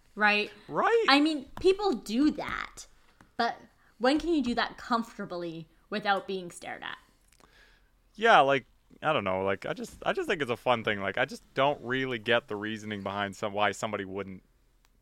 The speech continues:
Speaker 2: do it. Like, I
Speaker 1: Besides cost?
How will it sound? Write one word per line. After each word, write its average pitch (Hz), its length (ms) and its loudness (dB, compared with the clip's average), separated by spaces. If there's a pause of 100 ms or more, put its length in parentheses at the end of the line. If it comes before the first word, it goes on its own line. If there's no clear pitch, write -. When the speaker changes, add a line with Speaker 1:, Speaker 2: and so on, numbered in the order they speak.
(180)
Speaker 2:
do 107 220 -2
it. 123 220 -2 (1080)
Like, 110 260 -2
I 104 240 0 (720)
Speaker 1:
Besides 233 400 0
cost? 190 500 -8